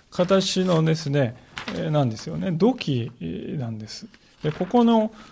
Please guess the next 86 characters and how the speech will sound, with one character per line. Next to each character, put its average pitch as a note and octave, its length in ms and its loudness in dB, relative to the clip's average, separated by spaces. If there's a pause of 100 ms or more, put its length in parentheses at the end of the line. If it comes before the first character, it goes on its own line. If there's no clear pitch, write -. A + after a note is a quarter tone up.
(160)
中 F3+ 300 4
に、 C#3+ 380 2
あ、 D#3 180 0
蓋 D3+ 260 0
が C#3+ 100 2
あ C3+ 40 4
っ - 20 -6
て、 - 80 -12
こ-、 - 180 -8
あ、 C3+ 80 2
こ D#3+ 140 2
の D3 80 6
穴 E3+ 160 4
が C3 80 2
あ - 20 4
っ A#2+ 60 -2
て、 - 80 -18
こ F3 100 -4
こ F3+ 140 0
か - 20 6
ら G3+ 80 8
油 F3+ 280 6
を E3 100 6
入 D3 80 4
れ D3 120 4
る B2 80 0
ん A2 60 -2
で G#2+ 60 -14
す。 - 80 -10
で、 F3 100 -4
こ F3+ 140 -8
こ A3 140 0
に、 G#3 260 0 (320)
あ E3 160 2
の、 D#3 420 2 (640)
ボ D3 180 6
ロ F3+ 100 4
布 F3 240 4
み E3+ 120 2
た D3+ 100 4
い - 20 6
な A#2+ 60 4
の A2+ 80 0
を A#2 40 -6
こ D#3 380 -4
う G3+ 40 -4
中 E3 220 2
に A#2 100 2
入 A2 80 -2
れ B2 100 0
て B2 80 -8
お B2+ 80 -4
い C3 40 -8
て、 G3+ 280 -6
そ F3+ 120 -2
れ F3+ 60 2
を D#3+ 40 2
芯 E3+ 280 2
に A2+ 80 0
し - 120 -8
て F3 60 -10
で D3+ 60 -8
す - 80 -18
ね、 G3+ 140 -6
こ F3 160 -8
こ F#3+ 100 0
に F#3 100 2
火 D#3+ 160 -4
を B2+ 100 2
つ - 120 -14
け - 120 -14
る - 100 -12
わ D#3+ 80 -12
け G3 120 -16
で E3 80 -12
す。 - 140 -20 (300)
で、 F3+ 160 2 (260)
大 D4+ 160 2
き - 80 -8
さ D4+ 100 0
は C4 60 4
ま A#3+ 120 6
あ D#3+ 40 4
せ C4 200 0
い - 20 0
ぜ C#3 240 0